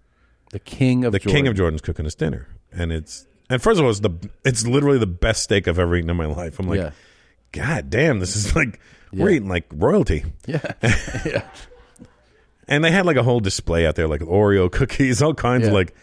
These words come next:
Speaker 2: you name it, they had it sitting
Speaker 1: Yeah.
Speaker 2: there for you. Anyway,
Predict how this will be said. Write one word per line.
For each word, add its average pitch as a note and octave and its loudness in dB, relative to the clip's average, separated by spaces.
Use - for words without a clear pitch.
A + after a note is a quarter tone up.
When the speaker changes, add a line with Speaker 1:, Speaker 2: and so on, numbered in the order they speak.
Speaker 2:
you F#3 4
name C3 2
it, F2+ 0
they A2 4
had F#2 0
it C#2+ -10
sitting F2+ -2
Speaker 1:
Yeah. D#2 -4
Speaker 2:
there C#2+ -4
for D2+ -4
you. C#2+ -6
Anyway, G2 2